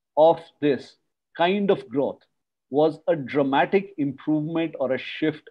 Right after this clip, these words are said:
in product. Uh, now, when you look at it from there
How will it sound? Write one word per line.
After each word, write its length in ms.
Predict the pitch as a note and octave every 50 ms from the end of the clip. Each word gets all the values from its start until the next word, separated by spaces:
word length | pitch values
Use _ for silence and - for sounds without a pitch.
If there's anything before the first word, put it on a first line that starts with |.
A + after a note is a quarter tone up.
| _ -
in 200 | C#3 C3+ C3 B2
product. 300 | - - A#2 G2+ - - _ _ _ _ _ _ _ _ _ _ _ _ _ _ _ _ _ _ _ _ _ _ _ _ _ _ _ _ _ _ -
Uh, 340 | D3+ D#3 D#3 D#3+ D#3+ D#3+ - - _ _ _ _ _ _ _ -
now, 140 | E3+ G#3+ C4
when 160 | A#3 B3 D4
you 120 | E4 D4 B3+
look 280 | G3 F3+ A3 A3+ -
at 120 | D4 C#4+ C4+
it 180 | C4+ A#3 -
from 280 | - - A3+ G#3+ F#3+ E3
there 260 | D#3+ D3+ B2 F2+ -